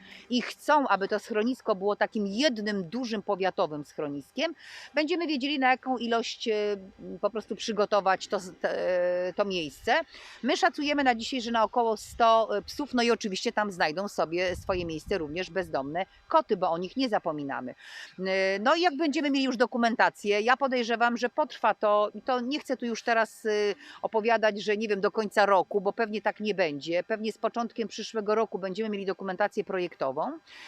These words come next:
Wtedy po prostu przystępujemy do ogłoszenia przetargu na budowę tego schroniska, niezależnie od tego,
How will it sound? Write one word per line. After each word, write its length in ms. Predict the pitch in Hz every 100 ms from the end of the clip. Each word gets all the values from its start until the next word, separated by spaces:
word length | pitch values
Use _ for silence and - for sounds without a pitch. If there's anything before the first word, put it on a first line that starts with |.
| -
Wtedy 340 | - 269 262 269
po 140 | 247
prostu 440 | 214 208 - 269 -
przystępujemy 880 | - - - 311 233 226 220 226
do 100 | 202
ogłoszenia 480 | 190 180 180 220 190
przetargu 640 | - 196 196 196 190 190 185
na 260 | 170 175
budowę 400 | 170 196 220 214
tego 220 | 202 175
schroniska, 760 | 170 - 170 139 131 - 214 339 - - - 202
niezależnie 720 | 220 233 240 233 294 311 349
od 160 | - -
tego, 400 | 214 185 220